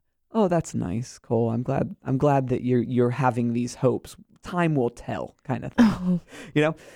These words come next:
Speaker 1: And, uh, and so here we are three years later. A couple Thursdays ago, I went and I pitched to the Blockbuster Committee for the second time, three years later. And,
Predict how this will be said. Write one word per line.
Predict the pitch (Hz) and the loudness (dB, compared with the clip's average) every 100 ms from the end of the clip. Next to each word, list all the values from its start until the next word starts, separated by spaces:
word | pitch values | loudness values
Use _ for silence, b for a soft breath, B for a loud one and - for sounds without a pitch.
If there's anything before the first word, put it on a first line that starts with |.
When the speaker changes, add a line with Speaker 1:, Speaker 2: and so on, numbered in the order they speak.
| B - | B 0
Speaker 1:
And, | 156 151 139 | 2 4 4
uh, | 135 127 123 - | 6 4 2 2
and | 143 139 131 127 | 2 4 4 0
so | - 139 131 | 2 4 4
here | 117 139 196 | 2 2 4
we | 185 | 6
are | 135 | 4
three | - 165 | 2 2
years | 151 127 | 4 4
later. | 123 120 117 117 - | 2 2 0 -2 -4
A | 120 | 0
couple | 175 190 | 0 2
Thursdays | 165 135 127 123 120 | 2 2 2 0 0
ago, | 120 117 120 123 | 0 -2 0 0
I | - | 0
went | 123 120 - | 0 0 -2
and | 127 | -2
I | 123 | -4
pitched | - 123 - | -4 -6 -6
to | - | -4
the | 120 | -2
Blockbuster | 113 113 - 117 - 117 | 0 -2 -2 -4 -4 -8
Committee | - 117 110 110 113 | -4 -2 0 -2 -2
for | 117 | 0
the | 120 | 2
second | - 151 120 - | 2 0 -4 -10
time, | 123 - 123 - | -14 -14 -14 -6
three | 127 | -4
years | 117 113 113 | -2 -4 -6
later. | 110 113 120 117 | -6 -4 -6 -8
And, | 110 | -10